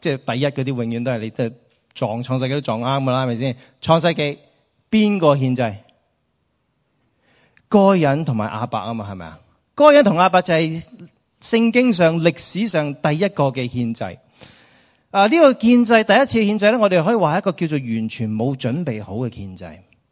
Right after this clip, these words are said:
啊，神冇將呢樣嘢神化㗎喎，下，佢冇話，啊，今日獻祭有咩，啊，幾多咩歌星，誒，點樣鋪排？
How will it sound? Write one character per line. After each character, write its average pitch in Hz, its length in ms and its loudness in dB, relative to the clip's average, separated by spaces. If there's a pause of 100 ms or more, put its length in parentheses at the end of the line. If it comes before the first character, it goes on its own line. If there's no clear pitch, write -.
(140)
啊， 120 160 -10
神 156 360 -4
冇 180 160 -2
將 240 160 -2
呢 220 60 -2
樣 175 60 -2
嘢 147 160 -2
神 107 220 -10
化 117 200 -6
㗎 113 60 -8
喎， 110 160 -8
下， 131 260 -6
佢 131 40 -6
冇 123 160 -6
話， 117 120 -2 (100)
啊， 117 40 -12
今 160 120 -10
日 127 40 -10
獻 127 200 -8
祭 120 120 -8
有 120 140 -6
咩， 127 480 -6
啊， 117 180 -14
幾 127 140 -10
多 143 80 -6
咩 135 160 -6
歌 135 180 -6
星， 135 260 -8 (220)
誒， 110 100 -12
點 120 160 -8
樣 123 80 -4
鋪 127 200 -6
排？ 101 240 -16